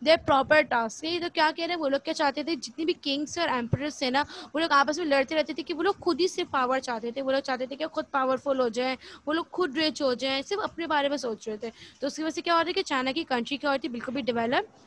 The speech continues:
नहीं हो पा रही थी। तो कॉन्फ्यूशियस ने क्या कहा था, जब कॉन्फ्यूशियस आए थे, उन्होंने कहा था कि चा-, हमें क्या करना चाहिए,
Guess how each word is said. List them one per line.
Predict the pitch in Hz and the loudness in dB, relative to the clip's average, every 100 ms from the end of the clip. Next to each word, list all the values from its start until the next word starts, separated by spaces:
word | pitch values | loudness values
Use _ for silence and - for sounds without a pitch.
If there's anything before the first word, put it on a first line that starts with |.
| - - | -14 0
नहीं | 311 311 | 2 2
हो | |
पा | 254 233 | 2 -2
रही | 214 | -4
थी। | 208 226 - - - | -6 -10 -12 2 4
तो | 311 | 4
कॉन्फ्यूशियस | 254 285 311 320 370 370 370 | 2 4 4 4 0 0 0
ने | 370 | 0
क्या | 349 339 | 2 2
कहा | 330 311 | 4 2
था, | 294 | 0
जब | 330 | -6
कॉन्फ्यूशियस | - 277 277 294 254 277 | 2 2 2 0 2 2
आए | 262 | 2
थे, | 269 | 2
उन्होंने | 262 247 254 | 0 2 2
कहा | 247 240 | 2 0
था | 233 | 0
कि | 262 311 | -2 -2
चा-, | 277 240 | -2 0
हमें | 247 254 | 0 2
क्या | 277 | 2
करना | 269 254 | 2 0
चाहिए, | 262 269 247 277 | 0 0 2 0